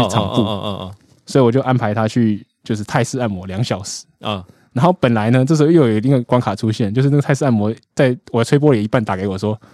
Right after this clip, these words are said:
Speaker 1: ：“不好意思，我们那个，那个师傅有人确诊，所以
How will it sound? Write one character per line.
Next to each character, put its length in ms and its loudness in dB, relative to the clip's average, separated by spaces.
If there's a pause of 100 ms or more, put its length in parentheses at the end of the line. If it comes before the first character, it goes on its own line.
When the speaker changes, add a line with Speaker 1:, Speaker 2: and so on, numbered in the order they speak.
(340)
Speaker 1:
：“不 80 2
好 100 4
意 40 2
思， 120 2
我 80 4
们 140 2
那 60 4
个， 140 4 (300)
那 100 2
个 100 4 (120)
师 220 -2
傅 160 4
有 100 2
人 120 -2
确 240 2
诊， 300 -4 (300)
所 120 0
以 140 6